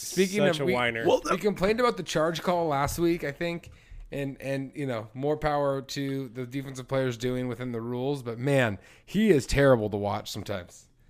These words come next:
Speaker 1: That,
Speaker 3: No, it's
Speaker 1: that,
Speaker 3: def-,
Speaker 1: that
Speaker 3: it
Speaker 1: block call, I'm just saying,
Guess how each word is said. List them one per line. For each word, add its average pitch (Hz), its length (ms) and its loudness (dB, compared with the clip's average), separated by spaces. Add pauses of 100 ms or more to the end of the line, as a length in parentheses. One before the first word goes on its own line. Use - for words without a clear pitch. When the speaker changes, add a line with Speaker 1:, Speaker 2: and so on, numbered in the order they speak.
(600)
Speaker 1:
That, 180 260 2
Speaker 3:
No, 202 120 4
it's 202 80 4
Speaker 1:
that, 202 140 8
Speaker 3:
def-, 170 180 6
Speaker 1:
that 208 160 6
Speaker 3:
it 185 60 -8
Speaker 1:
block 180 340 2
call, 180 340 2
I'm 185 100 8
just 202 120 2
saying, 143 140 4